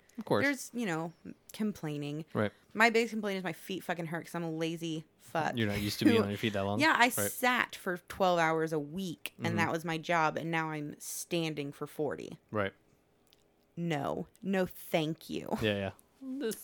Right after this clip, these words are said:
Speaker 2: Um, it
Speaker 1: sucks.
Speaker 2: does. It's
Speaker 1: Yeah.
Speaker 2: miserable.
Speaker 1: Yeah.
Speaker 2: Um, but the people who plan the layout
Speaker 1: Mm-hmm.
Speaker 2: of the store, that's our big thing is, like, their college degrees with
Speaker 1: Mm-hmm.
Speaker 2: rulers, you
Speaker 1: Right.
Speaker 2: know?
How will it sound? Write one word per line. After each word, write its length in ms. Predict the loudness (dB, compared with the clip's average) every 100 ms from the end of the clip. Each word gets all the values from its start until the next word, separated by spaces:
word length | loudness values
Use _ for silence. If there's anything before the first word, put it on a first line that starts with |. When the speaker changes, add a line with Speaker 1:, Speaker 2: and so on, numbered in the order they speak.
| -2
Speaker 2:
Um, 400 | -2 0 -4 -6 -4
it 120 | 0
Speaker 1:
sucks. 20 |
Speaker 2:
does. 320 | 2 0 -2 -8
It's 180 | -10 -4
Speaker 1:
Yeah. 220 | 0 2
Speaker 2:
miserable. 720 | 4 2 0 -2 -2 -6 -8 -4
Speaker 1:
Yeah. 180 | -4 -4 -12 -20 -20 _ _ 0
Speaker 2:
Um, 580 | 2 2 0 -4 -10 -14 _ _ _ _ _ -20 _ _ _ _ 4
but 300 | 6 6 4
the 60 |
people 300 | -2 -2 -2
who 300 | -2 -2 -4 -6
plan 880 | -18 -18 -10 -4 -2 0 0 -2 -6 -10 _ _ _ _ -6
the 200 | -2 -2
layout 760 | -2 0 0 0 -2 -4 -8 -12 -4
Speaker 1:
Mm-hmm. 200 | -2 0
Speaker 2:
of 100 | -2
the 80 |
store, 480 | -6 -4 0 0 -2 -8 _ _ _ _ _ _
that's 240 | -2 0 2
our 160 | 2
big 240 | 2 0 -2
thing 220 | -6 -6
is, 120 | -4
like, 180 | -8 -10 _
their 160 | -6 -6
college 400 | -2 -2 -2 -6
degrees 560 | -8 -6 -6 -8 -12 -20 _ -6
with 100 | -4
Speaker 1:
Mm-hmm. 100 | -2
Speaker 2:
rulers, 500 | -2 -4 -6 -8 -12 _ -4
you 60 |
Speaker 1:
Right. 80 | -2
Speaker 2:
know? 160 | -2